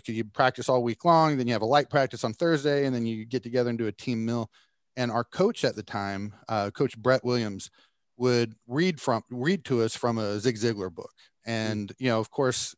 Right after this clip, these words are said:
Speaker 1: if he's reading to us on a Thursday, you know, that's all we're hearing and being preached to, uh, all the rest of our life. And I think, well, I don't think, I know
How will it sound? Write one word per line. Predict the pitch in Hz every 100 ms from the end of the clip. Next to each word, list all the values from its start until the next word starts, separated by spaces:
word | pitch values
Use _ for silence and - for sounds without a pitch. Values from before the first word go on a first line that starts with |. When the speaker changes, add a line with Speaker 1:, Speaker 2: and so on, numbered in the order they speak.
| -
Speaker 1:
if | 127
he's | - 143
reading | 113 147 175 143
to | 120 131
us | 120 131
on | 113
a | 107
Thursday, | 156 151 117
you | 117 113
know, | 123 135
that's | 117 -
all | 117
we're | 107
hearing | 104 117 113 110
and | 101
being | 110 107
preached | 101 123 120 -
to, | - 107 104 - - - -
uh, | 113 107 101
all | 120 120
the | 110
rest | 120 120
of | 113
our | 104
life. | 101 101 95 -
And | 113 107 104 _ _ _ _ _ _ -
I | 131
think, | 120 - 175 180 - - - -
well, | 139
I |
don't | 147 113
think, | - 127 104
I | 117 131
know | 127 131 139 123 110